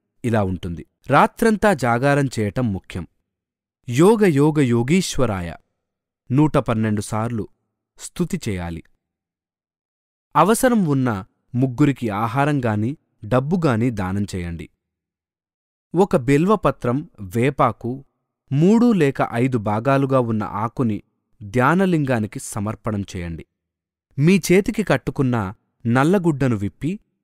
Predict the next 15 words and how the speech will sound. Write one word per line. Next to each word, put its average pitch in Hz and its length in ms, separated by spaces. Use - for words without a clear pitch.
ధ్యానలింగం 165 800
ఎదురుగా 135 440
ఉన్న 107 460
నంది 156 400
దగ్గర 110 280
కట్టండి. 92 480
స్థానిక 196 560
ఈశా 165 400
సెంటర్లో 117 640
లేక 127 420
ఇంట్లోనే 196 540
చేస్తున్నవారు 117 720
ఈ 135 120
నల్లగుడ్డను 127 720
కాల్చి 156 500